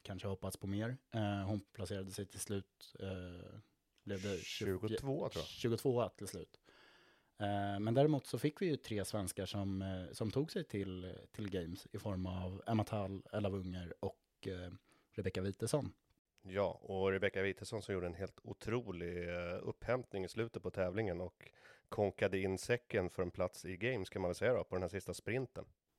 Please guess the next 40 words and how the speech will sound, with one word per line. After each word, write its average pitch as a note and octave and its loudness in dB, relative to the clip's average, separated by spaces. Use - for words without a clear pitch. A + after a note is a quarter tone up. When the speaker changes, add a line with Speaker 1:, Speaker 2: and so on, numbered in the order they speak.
Speaker 1:
Ja, A2+ 4
men D3 8
precis. B2+ 0
Jag, B2 4
nu, B2 0
jag A#2 0
tror B2 4
att A2 0
det A#2 -4
var A2 4
i A2 4
någon A#2 4
sån - -4
där F#2+ -2
efterintervju G#2 0
som G2 -4
hon F#2 -4
sa, F2+ -6
ja, G2+ -2
men A#2+ 2
det B2 2
var C3 6
någon C#3+ 6
som A2+ -2
sa G#2 0
liksom F#2+ -4
innan G#2 0
att G2 -6
så - -6
här, F2 -8
ja, A2 0
men A#2 2
jag A#2 2
är G#2+ 0
fem G2+ 0
poäng F#2 -2
ifrån F#2+ -2
en F2+ -2
Games-plats, F#2 -2
så G#2+ -2